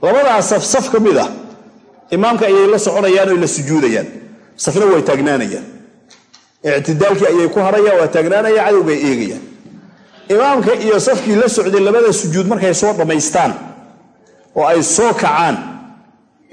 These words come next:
oo taagnida ay ku soo dhammaadaan, ayay daba marayaan, labadoodii sujuud ayay soo sujuudayaan, taagnida ay haddana ugu imaanayaan. Ragcada dambena sidoo kale ayay yeelayaan. Qoladii markii hore ilaalisay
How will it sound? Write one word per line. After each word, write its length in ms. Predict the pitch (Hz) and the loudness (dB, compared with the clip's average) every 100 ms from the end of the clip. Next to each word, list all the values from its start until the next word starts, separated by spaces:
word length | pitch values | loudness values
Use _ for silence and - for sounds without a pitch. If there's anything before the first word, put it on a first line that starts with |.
| - | -8
oo 80 | 117 | -4
taagnida 420 | - 175 220 233 196 | 0 0 2 2 2
ay 60 | |
ku 100 | 185 | 0
soo 180 | - 208 | 0 0
dhammaadaan, 420 | 190 185 190 220 | 0 0 2 2
ayay 240 | 190 185 175 | 2 2 2
daba 220 | 175 175 | 0 0
marayaan, 520 | 214 214 220 226 226 | 0 2 2 2 0
labadoodii 500 | 175 214 214 208 208 208 - - | 0 2 2 2 0 -2 -10 -8
sujuud 360 | - 165 208 | -4 0 2
ayay 240 | 214 190 170 | 2 2 2
soo 180 | 226 | 0
sujuudayaan, 680 | 220 180 165 233 233 233 233 | 0 -2 -2 0 2 2 0
taagnida 360 | - 226 247 226 | 0 -2 0 2
ay 60 | 185 | 2
haddana 260 | 175 170 | 2 0
ugu 180 | 156 147 | 0 0
imaanayaan. 500 | 120 120 110 98 101 - - - - - _ | 0 -2 -2 -6 -10 -16 -20 -20 -20 -20 _
Ragcada 460 | 180 185 196 262 262 | -4 -2 0 0 2
dambena 400 | 214 208 220 220 | 0 0 2 0
sidoo 280 | 202 214 196 | 0 0 0
kale 180 | 190 214 | 0 0
ayay 240 | 208 185 185 | 2 2 2
yeelayaan. 560 | 214 220 226 233 247 - - - - - - | 2 2 2 2 0 -6 -12 -16 -20 -20 -10
Qoladii 340 | - 240 269 247 | -2 0 2 2
markii 240 | 254 233 | 0 2
hore 200 | 202 208 | 2 2
ilaalisay 480 | 190 190 185 170 - | 2 2 2 2 0